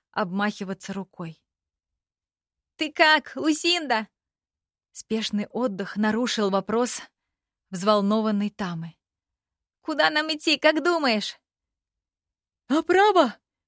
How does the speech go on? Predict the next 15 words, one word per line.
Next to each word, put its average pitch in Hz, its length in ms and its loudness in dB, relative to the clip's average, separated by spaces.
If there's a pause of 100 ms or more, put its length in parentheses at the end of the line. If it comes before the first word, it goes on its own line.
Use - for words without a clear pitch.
(100)
не 233 80 -2
открывая 233 400 2
глаз, 240 260 2
пробормотала 214 640 2
повариха. 202 640 -2 (1040)
Сторожилка 202 680 -2
дворца — 190 560 -4 (600)
она 220 300 -2
могла 208 360 0
не 208 140 -2
только 214 400 -2
пройти 208 400 -2
по - 120 -8
нему 196 260 0
ночью 190 460 -2